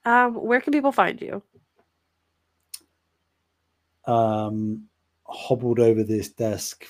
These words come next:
Speaker 2: frantically writing. Um, but if you're looking
Speaker 1: Fair
Speaker 2: for,
Speaker 1: enough.
Speaker 2: like, socials, it would just be anywhere, basically. Uh, at Sam Heaney, H E A N E Y.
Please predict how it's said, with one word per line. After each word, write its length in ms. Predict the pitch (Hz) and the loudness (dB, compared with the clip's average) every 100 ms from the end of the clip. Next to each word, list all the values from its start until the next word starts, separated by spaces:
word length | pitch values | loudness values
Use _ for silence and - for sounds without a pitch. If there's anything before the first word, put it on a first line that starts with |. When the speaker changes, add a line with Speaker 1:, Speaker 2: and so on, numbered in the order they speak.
| - _ | -20 _
Speaker 2:
frantically 680 | - 113 107 107 110 107 101 | -4 -2 -2 -4 -8 -8 -6
writing. 680 | 98 98 95 - 95 98 92 _ _ _ _ _ _ _ _ _ _ _ _ _ _ _ _ - - _ _ _ - | -4 -4 -6 -8 -10 -12 -14 _ _ _ _ _ _ _ _ _ _ _ _ _ _ _ _ -20 -20 _ _ _ -10
Um, 680 | 107 98 95 95 95 101 - - | -6 -4 -4 -6 -8 -10 -14 -4
but 120 | 113 | 0
if 160 | 110 110 | 2 2
you're 80 | 113 | 2
looking 320 | 110 104 107 | 2 0 -6
Speaker 1:
Fair 100 | 101 | -4
Speaker 2:
for, 60 | |
Speaker 1:
enough. 120 | 107 98 | -6 -6
Speaker 2:
like, 220 | - - | -12 -18
socials, 960 | - - 127 139 131 107 90 92 - - _ | -12 4 6 8 6 0 -6 -12 -16 -20 _
it 180 | - 107 | -12 -10
would 120 | 101 | -10
just 220 | 95 92 | -10 -10
be 200 | - 101 - | -8 -8 -4
anywhere, 640 | 101 95 92 90 95 101 _ | -4 -4 -6 -10 -10 -12 _
basically. 560 | - - - - 107 104 _ _ _ _ _ - | -18 -14 -14 -12 -14 -14 _ _ _ _ _ -12
Uh, 800 | 107 98 95 95 95 95 92 95 _ _ _ _ - | -8 -6 -8 -8 -8 -8 -8 -12 _ _ _ _ -14
at 220 | 104 104 _ | -12 -12 _
Sam 380 | _ - - 113 | _ -14 -10 -6
Heaney, 340 | 120 127 95 90 _ _ - | -4 -4 -6 -12 _ _ -16
H 280 | - - | -16 -18
E 280 | 151 117 98 - | -18 -16 -14 -14
A 220 | 98 95 | -14 -12
N 180 | 104 101 - | -10 -10 -10
E 140 | 101 | -12
Y. 280 | 110 107 | -12 -12